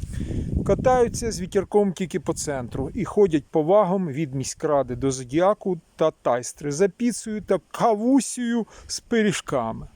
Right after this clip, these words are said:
А далі, на окраїни міста Сокиряни, вони взагалі, напевно, з моменту виборів дві тисячі дев'ятнадцятого року не заїжджали. І ось я передаю привіт Сокирянській міськраді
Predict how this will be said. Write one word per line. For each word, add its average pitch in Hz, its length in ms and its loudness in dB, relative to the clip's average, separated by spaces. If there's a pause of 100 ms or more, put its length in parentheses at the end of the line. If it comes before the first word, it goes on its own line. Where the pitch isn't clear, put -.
(760)
А 269 340 4
далі, 247 580 2 (320)
на 170 160 2
окраїни 247 500 4
міста 233 320 0
Сокиряни, 208 640 2
вони 180 400 2 (120)
взагалі, 175 540 0
напевно, 175 560 0 (520)
з 143 200 -2
моменту 190 560 2
виборів 208 500 2
дві 160 140 -4
тисячі 170 320 -4
дев'ятнадцятого 160 640 0
року 160 240 -2
не 147 140 -2
заїжджали. 135 540 -6 (840)
І 240 40 2
ось 262 160 0
я 262 80 -8
передаю 208 440 0
привіт 190 340 0
Сокирянській 165 720 -4
міськраді 120 840 -4